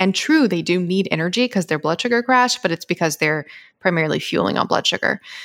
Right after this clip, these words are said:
compared to being in a state of ketosis or intermittent fasting where you're not reliant on that blood sugar as the primary drive. So you're not experiencing that type of hunger.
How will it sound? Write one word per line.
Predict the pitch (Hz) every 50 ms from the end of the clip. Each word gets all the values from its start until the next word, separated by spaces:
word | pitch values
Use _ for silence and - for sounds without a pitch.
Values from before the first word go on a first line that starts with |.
| - - _
compared | - - 196 190 196 185 175 170 175 165
to | - - - - 185 180 170 165 160 156 151 151 151 151 - -
being | - 185 175 175 170 156
in | 160 151
a | 151
state | 156 - 151 151
of | 156
ketosis | - - - - - 247 247 233 240 - 233 214 202 196 196 - - -
or | 180 165 156 143
intermittent | - 165 - - 151 - - 170
fasting | - - 202 196 196 185 - - - 190 175 170 165 165 165 - - -
where | 165 156 170 165 160 156 156 151 151 147 147 165 - _ _ _ _ _ _ _ _
you're | - 185 165
not | 151 - -
reliant | 156 160 151 160 170 180 185 -
on | -
that | 190 190 -
blood | - 190 185 185
sugar | - 190 185 185 185
as | 180 -
the | -
primary | 185 - 185 180 185 185 185 185 185
drive. | 185 - 190 180 180 180 180 175 -
So | - 175
you're | 165 156 156
not | 160 151 156 156
experiencing | 151 - - - 147 143 147 143 - - 160 151
that | 151 147 151 147 - -
type | - 160 147 -
of | 156 147
hunger. | 156 143 147 147 156 185 226 262 262 262